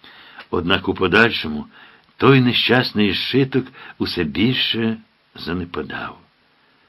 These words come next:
Тепер він збочив на манівці якоїсь сумнівно шарлатанської ворожби. У довгому плащі з усмішкою, що її наполовину поглинала чорна борода, хто б це тут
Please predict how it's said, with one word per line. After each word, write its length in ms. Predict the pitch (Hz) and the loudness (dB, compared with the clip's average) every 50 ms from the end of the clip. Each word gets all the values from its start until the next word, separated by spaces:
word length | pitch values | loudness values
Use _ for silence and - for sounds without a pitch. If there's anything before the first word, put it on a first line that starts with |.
| _ _ _ _ _ - | _ _ _ _ _ -2
Тепер 340 | - 120 - - 175 175 | 0 0 4 6 6 8
він 180 | 165 165 165 156 | 8 8 8 6
збочив 580 | 123 95 87 92 135 156 151 147 - 143 135 127 | 6 4 4 6 8 8 8 6 4 4 4 6
на 120 | 123 120 | 6 6
манівці 540 | 113 113 107 104 98 92 90 - - 110 120 | 6 4 4 2 0 -2 -6 -6 -2 2 4
якоїсь 580 | 139 143 131 110 - - 104 113 113 104 - | 4 6 6 4 2 2 4 4 4 4 2
сумнівно 720 | - - - 101 98 98 98 107 123 135 131 127 123 120 113 | 0 -2 -2 -2 0 0 2 2 2 2 2 2 0 0 -2
шарлатанської 1040 | - - 80 82 85 85 82 - 87 90 92 90 90 - - - 87 87 87 85 - - - _ - | -4 -4 -2 -2 -2 -2 -2 0 0 0 0 -2 -6 -8 -4 -2 -2 0 -2 -2 -8 -10 -20 _ -10
ворожби. 720 | 73 80 82 80 85 82 76 67 65 60 58 - - - - - _ _ - - - - - - - | -4 -2 0 2 2 0 -2 -2 -6 -10 -10 -10 -12 -12 -14 -18 _ _ -20 -20 -20 -20 -20 -8 2
У 140 | - 117 117 | 4 4 6
довгому 420 | 110 113 107 95 98 95 95 85 | 8 6 6 6 4 2 0 -2
плащі 420 | 82 - 87 82 - - - 92 | -2 -4 -4 -4 -4 -4 -4 -4
з 100 | 82 80 | -4 -2
усмішкою, 680 | 90 110 113 - - 113 107 - - - 104 98 98 90 | 0 -2 -2 0 -2 -2 -2 -2 -2 -2 -2 -2 -2 -2
що 160 | - - 90 | -4 -4 -4
її 140 | 87 92 92 | -4 -4 -2
наполовину 640 | 92 90 - 87 87 92 95 101 101 101 98 87 90 - - - - - - - | -4 -4 -4 -2 -2 0 0 2 0 0 -2 -4 -6 -12 -20 -20 -20 -20 -12 -2
поглинала 580 | - 107 107 110 113 107 101 101 101 98 95 92 | 2 4 6 6 6 6 6 6 6 4 4 2
чорна 460 | 95 - 92 98 101 95 95 92 90 | 0 0 2 2 2 2 0 -2 -2
борода, 460 | 85 95 95 95 80 98 92 87 78 - - - - - _ | -2 0 0 0 2 2 0 0 -2 -6 -14 -20 -20 -20 _
хто 280 | - - - 87 90 | -16 -10 -4 -2 -2
б 100 | 82 - | -2 -4
це 180 | - - - - | -6 -8 -8 -8
тут 360 | - - 95 87 85 - - | -8 -10 -10 -10 -10 -14 -20